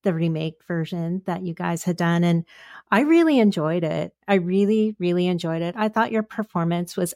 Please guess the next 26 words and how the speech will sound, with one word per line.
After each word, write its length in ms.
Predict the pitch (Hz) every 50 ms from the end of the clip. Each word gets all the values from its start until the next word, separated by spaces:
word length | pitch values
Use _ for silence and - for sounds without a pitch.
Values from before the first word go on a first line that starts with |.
| -
excellent. 760 | 165 156 - - - - 180 175 180 175 180 180 190 - - - _ - - - - _ - - - _ -
Um, 540 | - 208 190 185 180 180 175 175 175 - _ _ _ _ _ _ _ _ - 220
you 140 | 214 208
know, 200 | 190 185 175 185 -
I 80 | 202 208
felt 240 | 208 - 208 226 -
myself 580 | 214 190 185 - - 190 175 180 175 - _ _
there, 640 | - 165 170 170 175 175 175 170 180 180 185 202 - - - -
you 120 | 208 190
know, 360 | 170 175 170 165 170 170 160 165
looking 400 | 170 165 - - 180 175 175 175
through 240 | 170 - - 185 170
the 80 | 180
window 760 | 165 160 156 160 160 165 160 165 165 165 165 165 165 160 170 -
as 420 | 170 165 160 160 156 160 160 -
Christopher 580 | - - - 165 - - - _ 175 160 160 160
was, 500 | 156 160 156 156 160 165 170 170 170 -
and, 280 | 175 170 160 160 165 - - - - - - _
you 140 | - 196 196
know, 240 | 185 180 170 170 160
just, 240 | 156 - 185 165 -
like, 180 | 190 175 -
watching 540 | - 165 156 160 170 - - 196 180 170 165
you 400 | 165 165 160 160 160 156 165 180
across, 800 | 185 175 - - 180 156 147 151 160 170 - - - - - - _
and, 420 | - 185 185 180 180 175 180 185